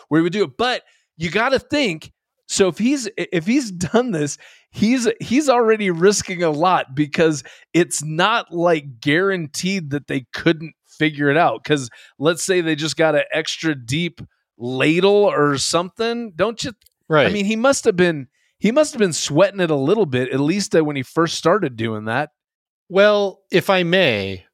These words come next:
Speaker 2: there was, I, in one of the old articles that I found about this story, it was an old New York Times article, water being present was not unusual.
Speaker 1: Okay.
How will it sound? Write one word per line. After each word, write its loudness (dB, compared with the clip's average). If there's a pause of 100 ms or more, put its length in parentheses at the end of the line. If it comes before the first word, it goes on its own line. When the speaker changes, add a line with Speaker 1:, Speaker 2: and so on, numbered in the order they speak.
(140)
Speaker 2:
there 2
was, 2
I, 2
in -2
one 0
of 0
the 0
old 2
articles 2
that -2
I 2
found -4
about -2
this -6
story, -4 (640)
it -6
was -6
an -2
old 0
New -2
York -2
Times -4
article, -4 (1160)
water 2
being -2
present -2 (420)
was 0
not 0
unusual. -4
Speaker 1:
Okay. 2